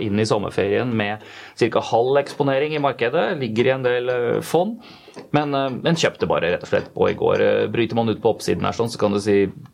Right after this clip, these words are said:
da skal man være på. Og ved lignende bevegelser før, så har det da vært starten på kanskje ganske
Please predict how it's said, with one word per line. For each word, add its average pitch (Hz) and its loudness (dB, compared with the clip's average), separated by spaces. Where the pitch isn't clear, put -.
da - -4
skal 95 -2
man 92 2
være 92 0
på. 185 0
Og 120 2
ved 120 4
lignende 95 0
bevegelser 98 0
før, 147 2
så 151 0
har 110 2
det 104 0
da 98 0
vært 95 -4
starten 90 -2
på 107 -4
kanskje 92 -2
ganske 95 0